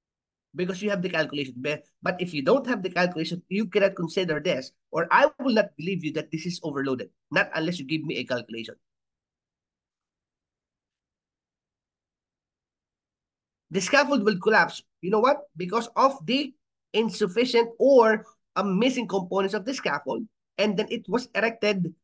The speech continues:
on top of a hole. It was only covered by a metal sheet. Look at that. So see the difference?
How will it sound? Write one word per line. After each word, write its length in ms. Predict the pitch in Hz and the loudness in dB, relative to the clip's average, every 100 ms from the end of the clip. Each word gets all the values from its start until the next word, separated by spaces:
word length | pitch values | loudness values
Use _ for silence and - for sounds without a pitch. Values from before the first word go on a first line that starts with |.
| _ | _
on 200 | 185 185 | -2 2
top 180 | 226 226 | 2 2
of 120 | - - | -2 -6
a 20 | |
hole. 320 | 151 196 - - _ _ _ _ _ _ _ _ | 0 2 2 -4 _ _ _ _ _ _ _ _
It 120 | 170 | -6
was 160 | 190 180 | -6 2
only 240 | 208 190 | 4 4
covered 400 | 180 208 185 175 | 2 -2 0 0
by 240 | 180 170 156 | 2 0 0
a 80 | 151 | -4
metal 300 | 160 160 135 | -4 -4 -6
sheet. 260 | - - _ _ _ _ _ _ _ _ 135 | -6 -8 _ _ _ _ _ _ _ _ -6
Look 160 | 131 | -4
at 100 | 147 | -2
that. 220 | 131 - _ _ _ _ _ _ _ _ _ _ _ _ _ _ _ _ _ _ _ _ _ _ _ _ _ _ _ _ _ _ - | -2 -6 _ _ _ _ _ _ _ _ _ _ _ _ _ _ _ _ _ _ _ _ _ _ _ _ _ _ _ _ _ _ -12
So 100 | 160 | -6
see 160 | 233 | -2
the 120 | 208 | 0
difference? 640 | 202 220 226 247 262 - | 4 2 6 4 2 -6